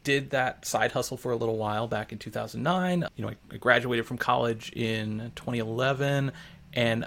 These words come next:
I got a job at an agency, partially because of the experience that I had gathered just doing this social media w-, marketing.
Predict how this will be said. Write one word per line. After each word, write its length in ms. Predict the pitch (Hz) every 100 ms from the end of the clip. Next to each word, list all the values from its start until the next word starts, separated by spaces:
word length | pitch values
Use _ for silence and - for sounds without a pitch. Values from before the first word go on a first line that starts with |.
| -
I 160 | 127
got 420 | 123 120 160 180 -
a 120 | 127
job 400 | 117 135 127 127
at 80 | 113
an 100 | 110
agency, 680 | 117 110 95 101 - - 127 135 - - - 120
partially 360 | 160 156 135
because 460 | 117 - - 127 117
of 220 | 110 107
the 260 | 113 107 -
experience 520 | - - 113 107 -
that 100 | 110
I 100 | 104
had 200 | 113 104 - - - -
gathered 400 | - 120 139 117 104
just 200 | 117 -
doing 240 | 120 120
this 100 | 110
social 280 | 120 107 117
media 180 | 156 131
w-, 160 | 110
marketing. 460 | 127 107 104 107 113